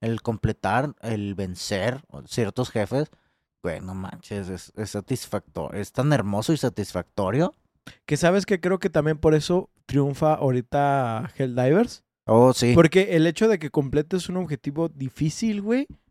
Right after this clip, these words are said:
Speaker 2: te llena de dopamina. Entonces,
Speaker 1: Sí.
Speaker 2: libertad, democracia.
Speaker 1: Sí, sí.
Speaker 2: <laughs> Pero bueno, este, si bien es un juego de, de, de mechas y mucha gente eso es literal un contra, ¿sí?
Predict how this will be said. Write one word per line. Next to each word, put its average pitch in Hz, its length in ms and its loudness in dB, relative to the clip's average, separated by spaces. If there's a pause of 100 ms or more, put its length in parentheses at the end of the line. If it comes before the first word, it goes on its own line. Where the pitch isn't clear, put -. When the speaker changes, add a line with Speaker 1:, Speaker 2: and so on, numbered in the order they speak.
(100)
Speaker 2:
te 143 300 -2
llena 151 420 2
de 160 140 4
dopamina. 139 560 -4
Entonces, 127 340 -8
Speaker 1:
Sí. - 400 -10
Speaker 2:
libertad, 127 540 -8
democracia. 120 600 -8
Speaker 1:
Sí, 147 380 0
sí. 113 140 -6 (640)
Speaker 2:
<laughs> - 380 -16
Pero 185 120 -4
bueno, 180 320 2 (440)
este, 170 600 2 (320)
si 175 180 0
bien 226 220 2
es 208 140 2
un 220 120 2
juego 202 240 4
de, 131 920 4
de, 123 340 -2
de 127 140 -4
mechas 147 440 -2
y 123 460 -2
mucha 127 320 -8
gente 123 520 -6
eso 131 240 -8
es 120 120 -10
literal 127 420 -8
un 127 140 -10
contra, 135 560 -4
¿sí? 151 300 -14